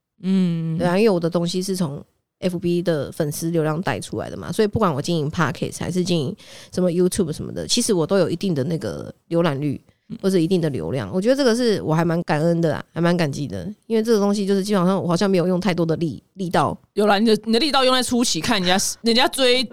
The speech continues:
Speaker 1: 剧，你追直播啦，用在那个时候。
Speaker 2: 对，对，对，但是不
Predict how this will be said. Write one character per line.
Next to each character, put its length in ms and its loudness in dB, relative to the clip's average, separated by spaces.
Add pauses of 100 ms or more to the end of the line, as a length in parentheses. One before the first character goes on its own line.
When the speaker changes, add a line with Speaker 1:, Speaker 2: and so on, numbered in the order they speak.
Speaker 1:
剧， 200 2
你 140 -2
追 200 4
直 240 -2
播 260 0
啦， 140 2
用 140 0
在 80 2
那 60 2
个 80 2
时 220 -2
候。 280 -4 (100)
Speaker 2:
对， 140 2
对， 220 4
对， 240 0
但 160 4
是 100 4
不 200 0